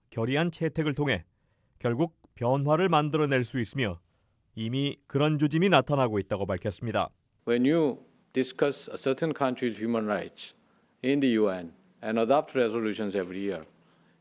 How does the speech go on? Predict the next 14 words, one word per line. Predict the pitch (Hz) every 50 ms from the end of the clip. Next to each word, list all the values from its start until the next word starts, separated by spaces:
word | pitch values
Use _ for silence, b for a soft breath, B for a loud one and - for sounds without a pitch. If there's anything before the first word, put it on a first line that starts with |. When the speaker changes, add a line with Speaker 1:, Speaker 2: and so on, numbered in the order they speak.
| b
Speaker 2:
it | - 110
makes | 120 135 156 160 156 -
difference. | - - 120 113 - - 95 82 80 - - - _ _ _ _ _ -
Speaker 1:
오 | 147 160 165
대사는 | 175 165 175 185 196 214 214 196 - - -
이날 | 143 151 190 190 190 175
시작된 | - - - 185 147 - - 202 202 196 175 - -
남북 | - 127 139 151 160 165 196 190 - -
이산가족 | 160 147 175 175 175 170 175 165 175 147 -
상봉을 | - 151 147 151 151 165 160 135 127 147 151 _ _ _ _ _ _ _ _ _ _
남북 | - 123 123 127 131 127 160 165 - _ - -
화해와 | - - - 156 147 151 151 151 160 170 175 175 - -
협력에 | - 165 175 180 180 175 165 160 143
관한 | 131 127 135 151 156 151 135